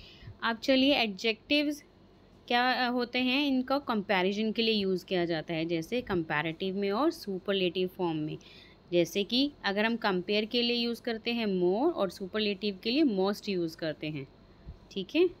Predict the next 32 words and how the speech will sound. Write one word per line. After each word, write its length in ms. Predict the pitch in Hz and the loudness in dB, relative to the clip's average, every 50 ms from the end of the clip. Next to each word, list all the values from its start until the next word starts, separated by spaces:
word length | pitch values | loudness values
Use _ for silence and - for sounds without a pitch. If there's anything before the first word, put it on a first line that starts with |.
| - - - | -20 -12 -4
चलिए, 360 | - 196 180 170 165 160 160 - | 0 0 2 2 2 0 -2 -2
come 140 | 202 202 208 | -4 -4 -2
to 100 | 202 226 | -4 -2
the 100 | 208 226 | -2 0
next 360 | 214 196 196 202 - - - | 0 0 0 -2 -4 -8 -6
page। 280 | - 254 262 294 294 - - - - - - - - - - - - - - - - - - - - - - - - - - - - - - - - - - - | -2 0 0 0 -2 -6 -14 -18 -20 -20 -20 -20 -20 -20 -20 -20 -20 -20 -20 -20 -20 -20 -20 -20 -16 -16 -16 -16 -16 -20 -20 -20 -20 -20 -20 -20 -20 -20 -20 -14
चलिए 320 | - - 214 214 214 226 233 | -8 -4 -2 0 2 2 2
आगे 260 | 220 208 202 226 226 | 2 2 0 -2 -2
बढ़ते 300 | 220 226 220 214 - 240 | -2 -2 -4 -4 -4 -4
हैं, 220 | 240 233 277 330 | -2 0 2 0
से-, 260 | 339 - 254 226 220 214 | 0 0 -2 -2 -2 -2
सभी 300 | - 233 220 214 247 254 | -2 -2 0 0 2 2
ये 120 | 254 254 | 2 2
point 320 | 254 - 240 233 240 247 | 2 0 -2 -2 -2 -4
same 340 | 240 - 226 214 214 220 226 | -4 -4 -4 -2 -2 0 0
ही 160 | 240 233 233 240 | -2 -2 -2 -2
हैं। 220 | 240 220 240 359 - - - - - - - - - - - - - | 0 0 0 0 -2 -4 -14 -20 -20 -20 -20 -20 -20 -20 -10 -4 -4
अब 240 | 247 233 226 214 - - | -2 -2 -4 -12 -6 -4
यहाँ 400 | 226 220 214 214 233 247 269 262 - | 0 0 0 0 0 -2 -2 0 2
पे 120 | 285 285 277 | 2 2 2
आपको 320 | 254 240 233 - - 254 | 2 0 -2 -2 -6 -4
क्या 160 | 254 - 254 247 | -2 0 0 0
है, 280 | 240 247 262 320 427 - - - - - - - - - | 0 0 -2 -2 -2 -4 -8 -14 -16 -18 -20 -12 -2 0
how 240 | 220 226 262 294 285 | 2 4 6 4 4
much, 340 | 254 247 254 254 226 - - | 4 2 2 0 0 -2 -8
जहाँ 260 | 214 220 214 214 220 220 | -6 -4 -2 0 0 0
आपको 240 | 208 - - 220 | 0 -2 -4 -6
पता 240 | 202 - 185 - 175 | -2 -2 -2 -2 0
है, 80 | 170 175 | 0 0
मतलब 280 | 170 160 - 180 180 | 0 0 0 -2 -4
कि 160 | 180 - 220 208 | -4 -2 -4 -2
how 180 | 202 190 190 | 0 2 2